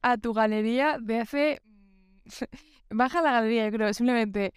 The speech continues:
¿cómo ponerte a llorar? <laughs> Vas bajando por la galería.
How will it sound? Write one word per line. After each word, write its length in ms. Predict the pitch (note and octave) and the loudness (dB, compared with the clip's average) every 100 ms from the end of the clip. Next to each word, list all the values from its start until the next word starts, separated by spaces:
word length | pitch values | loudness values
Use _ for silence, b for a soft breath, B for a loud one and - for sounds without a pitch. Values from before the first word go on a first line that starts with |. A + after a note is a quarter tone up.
| b | b
¿cómo 220 | - B3+ C#4+ | -2 0 2
ponerte 240 | B3+ A#3+ | 0 0
a 60 | C4 | -2
llorar? 340 | A3+ - A3+ | -2 0 0
<laughs> 200 | G#3+ A#3 | 0 -6
Vas 320 | B3+ A3+ G#3+ A#3 | -4 0 2 4
bajando 460 | B3 A#3 A3+ B3+ | 2 0 0 0
por 140 | A#3+ G#3 | 0 -2
la 120 | F#3+ | 0
galería. 460 | F#3+ F#3+ G#3 A#3+ | 0 0 -2 -4